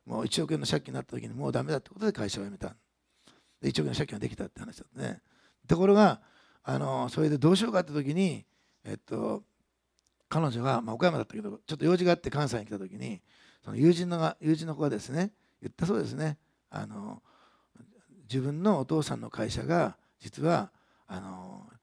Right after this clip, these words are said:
四、四、五億円の借金ができて、まあ、ね、それで、でも二ヶ月で奇跡的に返済できて逆転したって話をしたの。それを聞いて彼女は祈ったらね、それで、まあ、彼女も祈ることにしたわけですよ。それでね、お父さん言ってきたんですね、ポロッとね。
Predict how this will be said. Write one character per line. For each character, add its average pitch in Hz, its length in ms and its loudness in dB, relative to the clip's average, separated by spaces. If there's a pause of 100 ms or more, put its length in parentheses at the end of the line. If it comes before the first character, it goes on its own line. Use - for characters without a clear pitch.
(520)
四、 170 260 2 (140)
四、 180 300 0
五 170 160 2
億 185 200 2
円 185 80 2
の 175 80 -2
借 170 180 2
金 131 160 -16
が 110 80 -6
で 208 120 -6
き - 100 -20
て、 208 360 -4
ま 185 220 -14 (560)
あ、 - 40 -14
ね、 - 80 -12
そ - 100 -2
れ 151 80 4
で、 160 280 6 (380)
で 117 80 -6
も 104 80 -8
二 120 120 -4
ヶ 196 120 10
月 165 240 4
で 104 120 -4
奇 - 160 0
跡 113 120 -2
的 123 120 0
に 120 60 -6
返 135 240 -4
済 123 200 -4
で 117 100 -6
き - 80 -16
て 104 140 -6
逆 123 200 -4
転 170 140 -4
し 143 60 -8
た 156 80 -2
っ - 20 -8
て - 80 -14
話 190 240 -12
を - 60 -20
し - 40 -20
た - 80 -20
の。 - 60 -20 (540)
そ - 180 4
れ 202 80 12
を 220 60 8
聞 202 120 -2
い 208 60 2
て 190 100 10
彼 180 220 2
女 123 140 0
は 131 240 4 (400)
祈 139 140 8
っ 190 60 8
た - 140 0
ら 95 100 -2
ね、 135 200 -4 (400)
そ 160 140 6
れ 180 60 10
で、 196 280 8 (180)
ま - 100 -6
あ、 - 40 -4
彼 135 160 -2
女 110 80 -6
も 104 80 -10
祈 131 80 -2
る 147 60 0
こ 117 100 -6
と - 60 -8
に 202 60 -12
し - 40 -14
た 123 80 -2
わ 113 40 -2
け 110 60 -2
で 101 80 -6
す 101 60 -20
よ。 104 80 -14
そ - 100 -4
れ 143 80 2
で 160 100 4
ね、 123 240 0 (600)
お - 40 -16
父 151 140 2
さ 127 120 -2
ん - 20 -4
言 110 80 -4
っ - 20 -16
て - 80 -4
き 156 80 -4
た 151 80 2
ん 101 60 -4
で - 80 -18
す - 80 -16
ね、 113 140 -6
ポ - 140 -12
ロ - 100 -8
ッ - 20 -6
と - 200 -8
ね。 208 220 -12